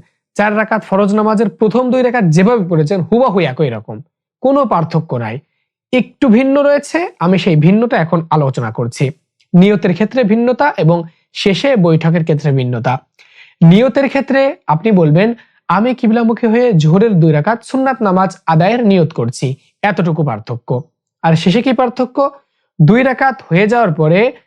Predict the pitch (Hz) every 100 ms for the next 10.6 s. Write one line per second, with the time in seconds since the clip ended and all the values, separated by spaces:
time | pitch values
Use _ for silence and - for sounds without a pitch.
0 | _ 165 180 220 226 240 247 247 247 262
1 | 277 - _ - 190 180 247 208 247 -
2 | 214 226 294 - _ - 262 277 285 269
3 | 269 214 165 185 214 233 208 233 247 180
4 | 143 147 165 165 240 247 247 _ _ _
5 | 233 247 208 160 202 220 247 254 185 180
6 | 170 208 208 - 175 226 254 247 247 269
7 | 285 _ _ _ - 185 170 185 185 185
8 | 208 190 175 214 208 220 240 240 208 214
9 | 226 233 233 240 254 170 165 226 214 220
10 | 220 214 233 240 262